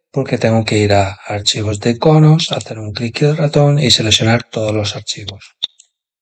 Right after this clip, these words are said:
Ahora sí que me aparece, era esta, por lo tanto puedo hacer doble clic sobre la misma, ya me aparece,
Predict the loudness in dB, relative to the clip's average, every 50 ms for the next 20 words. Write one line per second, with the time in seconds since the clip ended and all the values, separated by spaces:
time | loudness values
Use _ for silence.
0 | _ _ _ _ _ _ _ _ _ _ _ _ _ _ _ _ _ _ _ _
1 | _ -10 -8 -6 -4 -4 -4 -4 -4 -4 -4 -4 0 2 2 4 4 2 0 0
2 | 0 0 0 -2 -2 -4 -4 -2 0 2 2 2 2 0 -2 -4 -4 -4 -4 -4
3 | -8 _ _ _ _ _ _ _ _ _ _ _ _ _ _ _ _ _ _ _
4 | _ _ _ _ _ _ -8 -6 -6 -4 -2 0 0 0 0 -2 -2 -2 -2 -2
5 | -4 -10 _ _ _ -10 -8 -6 -4 -2 -4 -4 -6 -10 _ _ _ _ _ _
6 | _ _ _ _ _ _ _ _ _ _ _ _ _ _ _ _ _ _ _ _
7 | _ _ _ _ _ -20 -16 -14 -12 -10 -2 0 2 2 2 2 2 2 0 0
8 | 0 -2 -2 -2 2 2 4 6 6 6 8 8 8 6 4 2 -4 _ _ _
9 | _ _ _ _ _ _ _ _ _ _ _ -6 -4 -2 -2 -2 -2 -2 0 2
10 | 2 2 0 -2 -4 -6 -6 -6